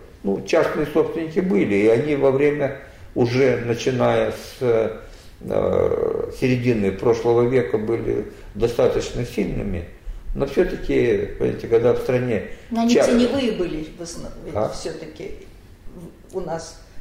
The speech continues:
Speaker 2: в, как раз в прошлом веке частная собственность появлялась как теневая.
Speaker 1: Нет. Это было как? У вас, э, посадские люди, торговля, э,
Speaker 2: А, нет,
Speaker 1: всё,
Speaker 2: я не
Speaker 1: товары
Speaker 2: в прошлом
Speaker 1: были.
Speaker 2: веке, я имею в виду двадцатый, не девятнадцатый.
Speaker 1: Ну да,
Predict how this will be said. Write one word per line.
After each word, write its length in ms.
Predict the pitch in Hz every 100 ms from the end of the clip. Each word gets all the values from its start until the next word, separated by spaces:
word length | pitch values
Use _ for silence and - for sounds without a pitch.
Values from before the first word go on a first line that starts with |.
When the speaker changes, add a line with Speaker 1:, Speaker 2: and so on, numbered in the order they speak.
| -
Speaker 2:
в, 100 | -
как 220 | - 196 190
раз 160 | 175
в 60 | -
прошлом 420 | 208 190 185 165
веке 480 | 175 170 - - - -
частная 360 | 185 - 170
собственность 760 | - 240 240 170 156 - - 151
появлялась 560 | 196 180 190 208 196 -
как 240 | 185 -
теневая. 580 | - 190 220 269 170 - - - - - - - - - -
Speaker 1:
Нет. 300 | 151 - - - - - - - - -
Это 320 | 107 120 175
было 400 | - 175 185 -
как? 240 | - 117 123
У 60 |
вас, 180 | 131 131 - - - -
э, 220 | 107 101 127
посадские 560 | 127 156 151 143 143 120
люди, 420 | 127 156 156 135
торговля, 680 | - 113 110 139 143 147 - - - -
э, 60 | -
Speaker 2:
А, 160 | -
нет, 140 | 220 -
Speaker 1:
всё, 140 | 143
Speaker 2:
я 40 | 117
не 40 |
Speaker 1:
товары 480 | 143 156 185 170 147
Speaker 2:
в 40 |
прошлом 320 | 135 135 120 113
Speaker 1:
были. 120 | -
Speaker 2:
веке, 120 | -
я 180 | 240 240
имею 180 | 269 262
в 40 |
виду 220 | 294 208 233
двадцатый, 720 | 214 269 269 233 196 196 190 247 190
не 140 | 214
девятнадцатый. 800 | 185 202 226 - 202 - - 120 170
Speaker 1:
Ну 60 | 196
да, 320 | 147 92